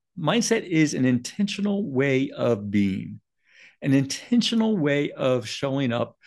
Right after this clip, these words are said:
for a given instance, a given circumstance, a given meeting, a c-, occasion, event, conversation. It's a way of showing up. It's thinking about what is needed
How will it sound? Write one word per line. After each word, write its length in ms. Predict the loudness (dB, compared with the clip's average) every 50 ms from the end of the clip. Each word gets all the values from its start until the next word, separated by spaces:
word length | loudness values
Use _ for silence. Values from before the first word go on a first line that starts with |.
| -20 _ -18
for 460 | -10 -2 0 2 2 2 2 -2 -4 -2
a 380 | 0 0 2 2 0 -2 -4 -6 _ _ _ _ _ _ _ _ _ -4
given 520 | 0 0 2 2 2 2 2 0 -2 -6 -8 -14 -18 _ _ _ _ _ _ -4
instance, 460 | -4 -4 -4 -6 -12 -12 -12 -14 -10
a 60 | -6
given 240 | -4 -2 -2 -2 -4
circumstance, 1000 | -6 -6 -6 -4 -4 -4 -2 -4 -6 -6 -6 -8 -10 -8 -8 -8 -8 -10 -12 -16 _ -10
a 200 | -8 -8 -8 -8 -12 -16 -18 -20 _ _
given 720 | 0 0 0 2 2 2 4 4 4 2 2 0 -2 -6 -12 -20 -20 -20 -20 _ _ -8
meeting, 800 | -2 2 4 6 6 6 4 4 4 4 4 2 2 2 0 -2
a 160 | -4 -6 -8 -10 -14
c-, 220 | -18 -20 -16 -14 -12
occasion, 720 | -10 -2 2 4 4 4 4 4 2 0 0 0 0 -2 -4
event, 680 | -4 -2 -2 -2 0 0 2 2 2 2 0 -2 -8 -18 _ _ -8
conversation. 840 | -2 -2 0 0 0 -2 -2 -2 0 0 0 -2 -2 -6 -6 -8 -8 _ _ -20 -20 -20 -20 -10 -4
It's 220 | -2 -2 -2 -2 -2 -2
a 60 | 0
way 340 | 2 4 4 4 4 4 4
of 140 | 2 0
showing 360 | 0 0 0 2 2 2 0 -2
up. 220 | -4 -8 -10 _ _ _ _ _
It's 180 | -4 -4 -4 -2
thinking 300 | 0 0 0 2 2 0
about 360 | 2 2 2 0 0 -2 -6 _ _ _ _ -4
what 260 | 0 2 2 4 4
is 340 | 4 4 4 4 2 0 0
needed 640 | 0 2 2 2 2 2 0 0 -2 -4 -4 -8